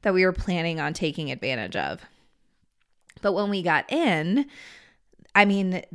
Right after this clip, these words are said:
we had an early reservation. It was at five thirty, okay? We're, like, old people when it <laughs> comes to that. We like to eat early and be home early and just not be driving around at night. But the restaurant was packed, and we're like, "What is going on? Why are there so many people here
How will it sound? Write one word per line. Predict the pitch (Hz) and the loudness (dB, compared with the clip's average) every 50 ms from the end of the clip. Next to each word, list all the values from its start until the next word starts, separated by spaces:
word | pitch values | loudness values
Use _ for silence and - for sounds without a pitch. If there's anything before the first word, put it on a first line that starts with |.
| 170 _ _ _ - | -18 _ _ _ -8
we | 170 196 240 285 302 302 | -4 0 2 2 2 2
had | 285 269 240 214 | 0 -2 -4 -2
an | 190 180 | -4 -4
early | - 170 170 160 165 151 | 0 0 2 2 2 0
reservation. | 147 147 131 - 160 143 143 139 127 - - 117 - | 0 -2 -2 -4 -6 -6 -4 -6 -4 -4 -6 -6 -4
It | - - 220 | -2 0 2
was | 240 214 | 2 4
at | 226 175 - - | 2 0 0 2
five | - 147 131 131 139 - | 0 0 0 0 -2 -4
thirty, | - 127 113 110 123 - 147 | -6 -8 -8 -8 -8 -8 -8
okay? | 156 160 - 165 165 165 151 | -8 -4 0 0 2 2 2
We're, | 156 170 170 | 2 0 0
like, | 175 175 170 160 - - - - - - - | 2 0 -2 -2 -6 -16 -20 -20 -20 -12 -6
old | 160 151 135 143 | -4 -4 -4 -4
people | - - 143 147 - 147 139 | -6 -8 -8 -6 -4 -4 -4
when | 139 135 | -4 -6
it | 135 - | -6 -6
<laughs> | |
comes | - - - 190 175 - - | -4 0 0 2 0 0 -4
to | - - 226 | -2 -2 0
that. | - - 214 139 170 170 - - | 0 2 2 2 2 2 0 0
We | - 190 196 | 2 2 4
like | 254 226 226 - | 4 4 2 0
to | - - | -2 -4
eat | - 170 165 - | -2 -2 -2 0
early | - 170 170 170 175 175 180 175 170 | 0 0 2 4 4 4 4 2 2
and | 165 143 135 147 151 | 0 -2 -4 -6 -4
be | 175 175 | -2 -2
home | 180 180 185 180 175 170 170 | -2 0 -2 -4 -4 -4 -4
early | 170 165 170 165 165 170 170 170 160 | -2 -2 0 0 2 0 0 0 0
and | 147 143 135 139 151 156 | -2 -4 -6 -10 -12 -6
just | 180 175 170 - | -6 -6 -6 -4
not | 175 170 156 156 - | -4 -2 -2 -2 -2
be | 151 | -4
driving | 143 151 139 143 - 143 151 | -4 -2 -2 -2 -2 -4 -8
around | 131 135 - - - | -8 -10 -10 -10 -12
at | - - | -12 -8
night. | - 151 - - - - | -8 -8 -8 -8 -10 -2
But | - 185 175 165 135 - - - - - - - - - - - _ _ _ - | 0 2 2 2 0 -4 -12 -20 -20 -20 -20 -20 -20 -20 -20 -20 _ _ _ -2
the | 214 208 | 0 2
restaurant | 196 202 214 240 - 311 302 226 | 2 2 0 0 -2 -4 -2 0
was | 190 175 | 0 -2
packed, | - - - 117 - - - - - - | -2 -2 -2 -2 -2 -4 -10 -16 -8 -4
and | 202 196 | -4 -2
we're | 202 233 | 0 0
like, | 247 247 226 196 - | 0 0 0 -2 -2
"What | - 165 160 196 247 | -4 -4 -2 0 0
is | 339 370 - | 0 -2 -2
going | - 190 165 165 165 | -2 -2 0 0 -2
on? | 214 294 254 160 139 | -2 -2 -2 -2 -2
Why | 139 135 147 | -2 -2 -2
are | 180 233 | -2 0
there | 233 220 202 | -2 -2 -4
so | - - 175 | -2 -4 -4
many | 170 165 165 165 | -4 -4 -6 -8
people | - - 320 349 - 240 | -4 -4 -4 -2 -2 -2
here | - 185 127 - 147 254 277 | -2 -2 -4 -2 -2 -2 -2